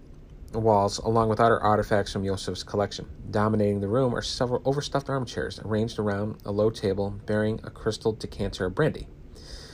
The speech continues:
As an action, I can spend some time schmoozing with the other guests. It can either gain two resources or spend two resources to gain a clue.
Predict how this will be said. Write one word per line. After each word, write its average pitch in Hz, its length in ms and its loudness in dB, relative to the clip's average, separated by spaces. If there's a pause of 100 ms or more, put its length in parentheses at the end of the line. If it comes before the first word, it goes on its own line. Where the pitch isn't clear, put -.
(360)
As 151 200 8
an 143 80 6
action, 139 420 4
I 117 80 2
can 113 100 2
spend - 260 0
some 120 120 -2
time 117 240 0
schmoozing 117 540 2
with 113 100 2
the 117 80 4
other 110 140 6
guests. 110 340 2
It - 100 -10
can 104 140 0
either 101 180 4
gain 113 600 2
two 127 160 -2
resources 113 520 0
or 95 60 -2
spend 110 480 0
two 113 180 -2
resources 104 560 0
to 101 100 -4
gain 95 320 -4
a 92 60 -4
clue. - 840 -10